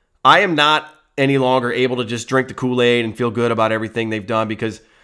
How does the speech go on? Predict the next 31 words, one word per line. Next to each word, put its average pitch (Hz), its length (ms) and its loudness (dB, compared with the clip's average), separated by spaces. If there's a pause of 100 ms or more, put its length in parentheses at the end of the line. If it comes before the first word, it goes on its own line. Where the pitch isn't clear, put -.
(240)
they 127 100 -2
simply 202 360 0
can't 151 300 -2
perform 135 460 -4
or 120 40 -4
get 123 140 -2
it 113 120 -10
done 127 140 0
on 127 60 -2
the 117 60 -4
big 120 200 -6
stage 139 580 -4 (400)
in 143 100 0
a 151 40 0
conference 151 380 -2
championship 165 460 -2
game. 139 180 2
And 139 80 0
I 139 40 0
mean, 147 120 -2
I 170 140 0
guess 214 260 0
it 185 80 -6
doesn't 160 240 0
matter 165 300 2
if 151 80 -4
they 185 100 -2
go 185 120 0
sixteen 202 420 -2
and 226 80 2
oh. 185 300 2